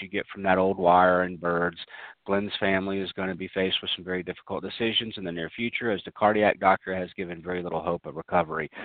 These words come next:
We ask that you all keep Glenn's family in your prayers. Uh, we'll update here as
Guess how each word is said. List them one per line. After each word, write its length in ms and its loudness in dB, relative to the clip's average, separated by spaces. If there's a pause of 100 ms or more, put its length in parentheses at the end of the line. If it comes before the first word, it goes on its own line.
(260)
We 140 4
ask 280 6
that 120 -2
you 160 0
all 120 6
keep 280 -6
Glenn's 280 -4
family 320 2
in 80 -6
your 100 -6
prayers. 500 6 (600)
Uh, 260 2
we'll 240 -2
update 400 -2
here 340 -2
as 180 -2